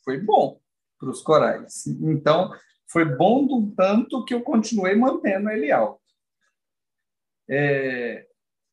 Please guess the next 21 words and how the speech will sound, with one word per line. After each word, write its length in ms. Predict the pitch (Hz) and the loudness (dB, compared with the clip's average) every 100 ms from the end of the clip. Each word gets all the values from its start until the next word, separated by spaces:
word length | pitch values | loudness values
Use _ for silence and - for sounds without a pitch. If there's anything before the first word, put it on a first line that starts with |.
| _ _ _ _ _ _ | _ _ _ _ _ _
eu 200 | 185 214 | 0 4
acho 300 | 196 208 - | 4 0 -8
que 160 | - - | -18 -14
talvez 720 | - 233 170 131 151 202 160 180 | -6 -6 -6 -8 -6 -6 -6 -4
isso 440 | 202 - 190 - | -4 -4 -6 -4
pode 500 | 160 170 185 147 - | 2 4 4 2 -6
ter 180 | - 180 | 0 2
alguma 380 | - 127 123 117 | 2 0 -2 -2
coisa 300 | 117 107 107 | -4 -2 -4
a 60 | |
ver, 360 | 107 160 156 - | -4 -4 -4 -6
que 80 | - | -2
é 40 | 143 | 0
uma 160 | 156 | 2
coisa 240 | - 156 151 | 0 -2 -2
impressionante, 1040 | 139 180 151 - 143 143 151 139 120 - _ | -6 -4 -4 -4 -2 -2 -4 -10 -14 -18 _
é, 360 | - 117 113 104 | -4 0 0 0
das 300 | 113 123 117 | 2 2 2
rochas 360 | 120 117 113 107 | 0 -2 -4 -16
do 100 | - | -8
Calvete, 760 | 110 107 165 180 - - - | -6 -2 2 0 0 -10 -18